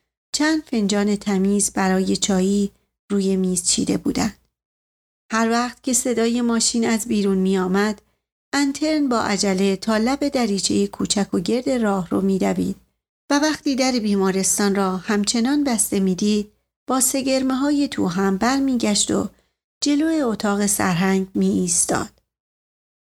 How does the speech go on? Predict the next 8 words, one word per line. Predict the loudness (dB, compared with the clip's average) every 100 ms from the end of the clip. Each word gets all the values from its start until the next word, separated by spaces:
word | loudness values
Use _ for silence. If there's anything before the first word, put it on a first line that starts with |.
| -8
سرهنگ | -2 0 0 0 2 2
بی | 0 0
حرکت | 0 -2 0 -2 0 -2
روی | 0 0
تخت | 0 -2 -2 -4
افتاده | -4 -2 0 0 0
بود | -2 -2
و | -2